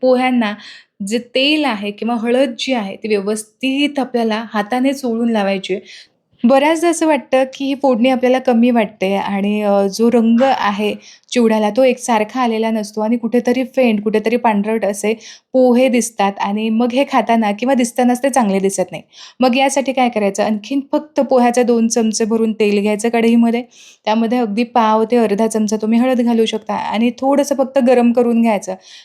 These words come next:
आणि हे गरम झालेलं तेल, पिवळं धमक तेल तुम्ही पुन्हा यावरती घालून मिक्स करून घेऊ शकता. पण आता आणखीन एक खास ट्रिक तुम्हाला सांगते आहे.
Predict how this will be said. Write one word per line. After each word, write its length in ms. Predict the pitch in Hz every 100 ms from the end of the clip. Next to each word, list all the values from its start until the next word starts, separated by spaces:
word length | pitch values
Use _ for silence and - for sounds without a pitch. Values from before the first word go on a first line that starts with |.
| -
आणि 220 | 196 214
हे 100 | 240
गरम 320 | 233 233 240
झालेलं 380 | 240 247 233 240
तेल, 320 | 233 214 180 -
पिवळं 260 | 226 220 214
धमक 280 | 214 220 220 214
तेल 180 | 208 208
तुम्ही 160 | 220
पुन्हा 300 | 233 240 233
यावरती 420 | 254 254 220 214 226
घालून 280 | 220 226
मिक्स 240 | 247 233 -
करून 300 | 202 190 190
घेऊ 180 | 185 180
शकता. 380 | 175 170 165 165 _ _ - - - 262
पण 100 | 294
आता 200 | 285 320
आणखीन 420 | 262 240 311 302
एक 180 | 311 -
खास 320 | 247 269 -
ट्रिक 180 | 262 262
तुम्हाला 260 | 262 240 262
सांगते 340 | 262 226 202
आहे. 100 | 202